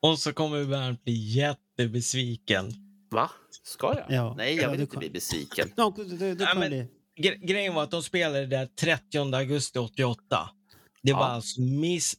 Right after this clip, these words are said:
Speaker 1: mitt i Monster of Rock-turnén.
Speaker 2: Okej.
Speaker 1: Det var inte i själva Europadelen, utan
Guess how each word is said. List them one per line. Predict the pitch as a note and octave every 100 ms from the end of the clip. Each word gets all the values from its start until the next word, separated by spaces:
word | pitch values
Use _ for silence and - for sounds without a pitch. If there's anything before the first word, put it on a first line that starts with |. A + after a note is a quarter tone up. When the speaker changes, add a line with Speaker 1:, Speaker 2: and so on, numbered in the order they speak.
| -
Speaker 1:
mitt | D3+ F3 - _
i | - C3+ B2+ B2 B2+ B2 - _ _
Monster | C3+ C3+ B2+ B2+
of | A#2+ -
Rock-turnén. | C3 - - B2 B2 D#2+ - - _ _ _ _ _ -
Speaker 2:
Okej. | - - E2+ B2+ G3+
Speaker 1:
Det | C#3+
var | C#3+
inte | D#3 D#3+ C3+ - D#3
i | D3 B2+ B2+ B2 A#2+ A2+
själva | - A#2 A2 A#2+
Europadelen, | B2+ B2+ B2 - A#2 C3 B2+ A#2+ A2+
utan | A2 A2+ G#2+ G#2+